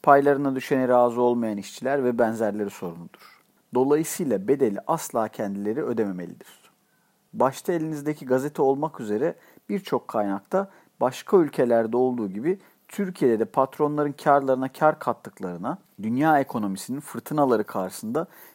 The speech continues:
bedeli aynı gemide yer aldıklarını iddia ettikleri emekçilerin sırtına yüklediklerine dair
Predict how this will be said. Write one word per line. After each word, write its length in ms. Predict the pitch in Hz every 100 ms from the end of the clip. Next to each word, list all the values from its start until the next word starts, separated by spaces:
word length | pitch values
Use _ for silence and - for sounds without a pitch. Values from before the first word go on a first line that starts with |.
| -
bedeli 340 | 120 120 143
aynı 340 | - 143 175 175
gemide 320 | 131 117 110
yer 200 | 117 120
aldıklarını 640 | 113 104 95 107 101 101
iddia 420 | 110 113 107 143 120
ettikleri 480 | - - - 117
emekçilerin 540 | 127 127 123 - 143 139
sırtına 400 | - 131 - 123
yüklediklerine 760 | 131 - 127 - 131 131 131
dair 260 | 107 107 135